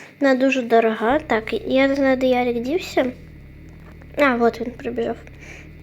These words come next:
А, він сів уже. Так, ми щас поїдемо. Е, о, дякую за гроші. Так і напишемо. Дякую за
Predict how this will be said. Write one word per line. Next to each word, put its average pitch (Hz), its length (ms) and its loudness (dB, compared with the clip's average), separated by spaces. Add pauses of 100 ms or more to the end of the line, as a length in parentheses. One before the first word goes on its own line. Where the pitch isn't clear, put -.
(1600)
А, 233 180 4
він 220 200 2
сів 330 300 -6
уже. 262 160 -4 (380)
Так, - 220 -2
ми 277 140 6
щас 311 240 -2 (200)
поїдемо. 285 720 4
Е, 233 480 4 (280)
о, 262 180 8
дякую 320 380 4
за 269 80 4
гроші. 226 500 -4 (1300)
Так 226 200 -4
і 233 60 2
напишемо. 294 720 -4 (1400)
Дякую 285 840 -4
за 254 360 -4